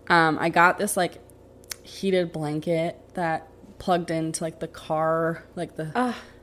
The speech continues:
Speaker 1: like, the cigarette lighter
Speaker 2: So
Speaker 1: thingy.
Speaker 2: smart.
Speaker 1: It plugged into that because heat, like, really helps me when I'm, like, feeling stiff, and we were traveling, like, more so, like, in the cooler months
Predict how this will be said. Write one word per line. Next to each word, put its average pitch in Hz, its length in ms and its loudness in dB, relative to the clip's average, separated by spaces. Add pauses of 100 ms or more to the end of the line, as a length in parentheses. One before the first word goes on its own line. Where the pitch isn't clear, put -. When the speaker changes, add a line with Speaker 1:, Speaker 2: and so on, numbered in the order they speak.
(100)
Speaker 1:
like, 170 160 -6
the 165 100 -4 (120)
cigarette 190 420 -2
lighter 202 220 2
Speaker 2:
So 277 200 8
Speaker 1:
thingy. 240 300 4
Speaker 2:
smart. 247 540 4
Speaker 1:
It 185 120 4
plugged 208 220 4
into 202 220 2
that 156 500 4
because 165 640 -4
heat, 180 320 -8
like, 165 160 -4
really 160 220 0
helps - 340 -4
me 170 140 2
when 160 120 0
I'm, 156 140 -2
like, 156 220 -2
feeling 190 320 2
stiff, 233 680 6
and 180 160 2
we 180 80 4
were 170 360 2 (520)
traveling, 190 720 4
like, 170 200 0
more 180 200 2
so, 196 280 0
like, 170 200 -4
in 170 80 -4
the 156 80 -4
cooler 170 380 -2
months 185 580 -2